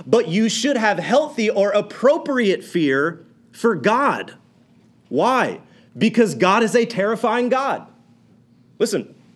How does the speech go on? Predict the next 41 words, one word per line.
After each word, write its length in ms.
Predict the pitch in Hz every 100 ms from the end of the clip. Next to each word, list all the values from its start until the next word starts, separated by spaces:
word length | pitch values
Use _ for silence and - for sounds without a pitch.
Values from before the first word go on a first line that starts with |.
| _ _ - -
I, 460 | 127 190 208 160
I 40 | 220
believe 460 | 202 233 269 190
God 220 | 110 165 220
is 100 | 202
a 60 |
God 220 | 175 208
of 100 | 220
love. 400 | 180 262 160 - - _ _
That 180 | 156 185
is 140 | 180
clear 340 | - 185 220
from 160 | 220 220
the 60 | 220
scripture. 540 | - 254 - 165 - - -
But 100 | 202
what 140 | 214
is 80 | 190
also 500 | - 214 294 - 185
clear 240 | 180 151
from 160 | 135 135
the 80 | 127
scripture 340 | - 127 208
is 140 | 208
that 180 | 196 254
God 200 | 143 156
is 100 | 175
a 40 | 180
God 200 | 170 202
of 120 | 196
wrath. 380 | 254 226 120 - - -
And 100 | 185
so 100 | 202
there 120 | 202
should 240 | 202 190
be 160 | 196 202
an 80 | 202
appropriate 580 | 160 - 165 160 208
and 100 | 190
healthy 320 | 170 190 190 185
fear. 400 | 180 262 -